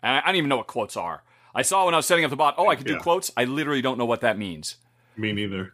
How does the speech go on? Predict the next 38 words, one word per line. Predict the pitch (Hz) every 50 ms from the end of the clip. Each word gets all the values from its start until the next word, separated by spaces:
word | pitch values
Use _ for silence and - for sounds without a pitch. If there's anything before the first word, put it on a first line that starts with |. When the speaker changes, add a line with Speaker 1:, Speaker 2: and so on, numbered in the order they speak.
| - 110
Speaker 1:
Um, | 113 113 113 113 113 113 113 110 110 107 104 101 98 - _ _ _ - - -
let's | - 113 113 - -
see | - - -
Speaker 2:
Ugh. | - - -
Speaker 1:
here. | - - 85 - - _ _ _ _ _ _ _ _ _ _ _ _ _ _ _ _ _ _ - - _ _ _ _ _ _ _ _ - - - _ _ -
Uh, | 110 117 117 117 113 113 113
neither | 123 151 180 202 190 175
bothers | 151 160 165 160 156 131 120
Naomi. | 139 131 131 127 123 117 98 85
Well, | 95 113 131 156 185 175
probably | - - 156 170 185 196 185
better | 143 151 165 156 160
to | 131 127
Speaker 2:
Okay. |
Speaker 1:
see | 123 - - 104 156 165 165
the | 147 151
commands | - - 156 135 135 135 135 131 127 127 120 -
than | 127 120
see | 117 - - 135 131
the | 123 123
deletes. | 104 120 117 113 92 - - - - -
But | - 156 -
see, | - 208
the | 190 165
thing | - 220 233
is, | 208 156 120 117
Speaker 2:
Yeah. | 220 226
Speaker 1:
only | 254 254 226 202
some | - - - 269 311 381 403
people | 311 285 151 165 160
see | - 190 185
the | 170 151 139
deletes. | 123 151 165 214 220 143 127 - - - - _ _ _ _ _ -
All | - 160 170 185 208 233 247 247 226 175 143
people | - - 135 120 120 113
see | - - 131 120
the | 98 101
commands. | - - 107 117 120 113 92 80 69 62 - - - -